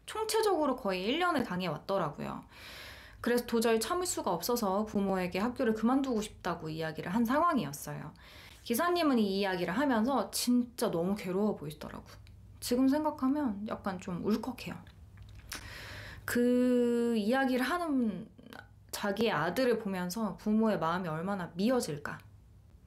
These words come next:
그래서 신고를 해야 하는지 고민을 했는데 아들은 그냥 더 이상 가해자들과 연결되고 싶지 않다고, 그냥 그만두고 더 이상은 그냥 아예 연애 끊고 싶다고 이야기를 했대요.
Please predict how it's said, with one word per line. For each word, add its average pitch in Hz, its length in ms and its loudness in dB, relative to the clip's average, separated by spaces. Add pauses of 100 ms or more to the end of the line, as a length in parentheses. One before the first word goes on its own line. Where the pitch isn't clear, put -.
(840)
그래서 262 280 4
신고를 392 440 2
해야 339 180 2
하는지 294 640 0
고민을 220 420 4
했는데 208 560 0
아들은 269 600 2
그냥 233 420 4
더 226 180 0
이상 320 280 4
가해자들과 202 720 0
연결되고 220 540 2
싶지 - 260 -4
않다고, 175 680 -2
그냥 190 240 2
그만두고 226 960 2
더 240 180 0
이상은 254 800 4 (240)
그냥 220 280 2 (460)
아예 240 320 2
연애 247 320 4
끊고 480 300 0
싶다고 233 440 -2
이야기를 165 460 -2
했대요. 190 560 -4